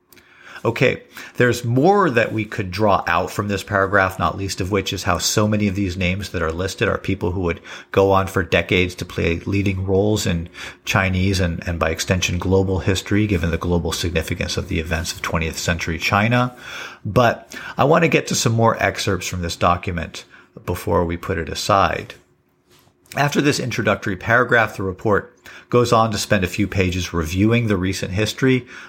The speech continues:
of the communist forces and their struggle in and around the base area, which is all stuff, uh, we've covered in some detail in this podcast, so I won't dwell on it here. Then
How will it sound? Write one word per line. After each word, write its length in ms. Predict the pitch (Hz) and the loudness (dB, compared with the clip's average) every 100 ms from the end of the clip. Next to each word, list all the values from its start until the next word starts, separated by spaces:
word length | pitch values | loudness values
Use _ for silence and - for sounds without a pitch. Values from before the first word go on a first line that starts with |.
| - | -6
of 140 | 92 | -2
the 80 | 113 | 0
communist 500 | 120 107 110 107 - | 2 2 2 0 0
forces 560 | 117 110 107 117 107 - | 0 0 2 0 0 0
and 300 | 95 95 92 | 0 0 -2
their 100 | 95 | -2
struggle 460 | - 104 101 98 | 0 0 0 -2
in 120 | 98 | -4
and 120 | 98 98 | -4 -2
around 300 | 92 95 95 | 0 0 0
the 60 | |
base 360 | 87 92 90 107 | 0 0 2 2
area, 420 | 95 101 98 98 - - - | 4 4 2 0 -8 -16 -6
which 180 | 104 - | -2 0
is 120 | 101 | 4
all 180 | 110 113 | 4 4
stuff, 500 | - - 92 87 - 90 | 2 2 2 2 -6 -2
uh, 240 | 82 82 | 0 0
we've 280 | 90 95 - | 0 -4 -4
covered 400 | - 92 92 85 | -2 2 4 2
in 100 | 80 | 0
some 260 | - 92 87 | 0 0 2
detail 480 | 95 92 98 82 80 | 0 2 2 2 0
in 100 | 82 | -6
this 120 | - | -6
podcast, 560 | - 85 85 - 90 | 0 0 0 -6 -6
so 200 | - - | -4 -2
I 60 | 90 | -2
won't 260 | 87 80 - - - - - _ | -2 -4 -8 -16 -16 -16 -20 _
dwell 320 | 95 92 92 | 2 4 4
on 140 | 85 82 | 4 2
it 120 | 78 | -2
here. 560 | - 101 - - - - _ _ _ _ _ _ _ _ _ _ - | -4 -2 -2 -2 -8 -20 _ _ _ _ _ _ _ _ _ _ -4
Then 360 | 175 226 214 | 2 4 2